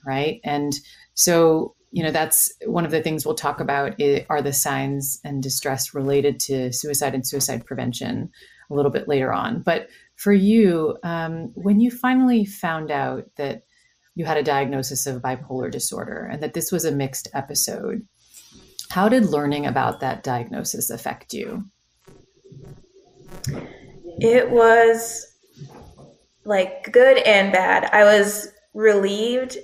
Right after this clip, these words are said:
Speaker 2: in that I was able to name what was going on. And for me at the time, I was like, "So there's obviously some, like,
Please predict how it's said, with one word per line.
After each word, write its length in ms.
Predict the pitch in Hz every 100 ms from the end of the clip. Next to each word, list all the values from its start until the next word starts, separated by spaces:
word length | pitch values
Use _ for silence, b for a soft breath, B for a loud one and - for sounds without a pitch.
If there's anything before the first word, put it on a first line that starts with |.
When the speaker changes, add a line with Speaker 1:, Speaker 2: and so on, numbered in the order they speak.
| -
Speaker 2:
in 140 | 190 196
that 140 | 190
I 120 | 190
was 160 | 190 196
able 180 | 196 196
to 160 | 220
name 600 | 208 196 185 185 185 185 190 -
what 200 | 208 -
was 140 | 202
going 340 | - 180 180 180
on. 420 | 175 180 - - - -
And 360 | 202 190 190 - B B B -
for 120 | 226
me 520 | 214 220 214 208 190
at 200 | - 185
the 60 | 185
time, 380 | - 208 185
I 100 | 180
was 160 | 175 185
like, 200 | 175 175
"So 160 | - 196
there's 180 | 202 -
obviously 500 | 214 214 214 208 196
some, 340 | 185 190 175 175 B B B -
like, 320 | 175 -